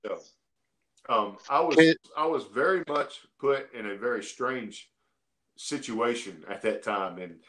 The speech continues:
Speaker 1: it was, uh, it was, it was odd the way all that played out. You know,
Speaker 2: Yeah.
Speaker 1: uh, I just think that, I think it happened so fast,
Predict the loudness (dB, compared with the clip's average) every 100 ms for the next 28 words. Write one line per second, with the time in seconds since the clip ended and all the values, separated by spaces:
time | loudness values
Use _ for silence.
0 | -20 -6 -4 0 2 2 2 4 4 4
1 | 2 0 -2 -2 -2 0 4 8 8 6
2 | 4 4 2 -2 -6 -8 -8 -10 -12 -14
3 | _ _ _ -10 -6 -6 -10 _ _ -20
4 | -6 0 2 2 0 -4 -4 -2 -2 -4
5 | -10 -12 -16 -6 0 2 4 6 6 6
6 | -2 -2 0 0 2 2 2 -2